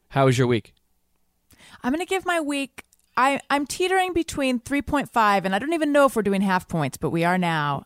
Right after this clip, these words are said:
Speaker 2: three point five and four. I, it's
Speaker 1: Hmm.
Speaker 2: closer to three point five. I had a, it was a, it was a pretty good week. We had Halloween. That was fun. Um, I,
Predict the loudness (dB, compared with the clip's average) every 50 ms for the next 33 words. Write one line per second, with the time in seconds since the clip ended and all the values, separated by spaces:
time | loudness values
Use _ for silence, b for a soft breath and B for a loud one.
0 | -8 _ -4 -4 -2 0 0 0 0 0 0 2 4 4 2 2 0 -4 -6 -4
1 | -4 -2 -2 0 -2 -4 -6 -10 _ -6 -6 -4 -4 -6 -4 -2 0 0 0 0
2 | 0 0 0 0 0 -2 -2 -2 -4 -4 -4 -6 -4 -4 -6 -6 -6 B B B
3 | B B B B -4 0 2 2 4 4 2 2 2 2 2 2 2 0 0 -2
4 | 0 0 0 0 0 0 0 0 0 2 0 0 0 0 -4 -4 -4 -4 -4 -4
5 | -4 -4 -6 -6 -6 -2 0 2 4 4 4 4 4 4 4 4 2 0 -2 -4
6 | -2 0 2 2 2 2 0 -2 -4 B B B B B B B 0 2 4 4
7 | 4 4 4 4 2 2 0 -2 -6 -8 -12 _ _ _ _ _ 0 2 4 4
8 | 4 4 2 0 -2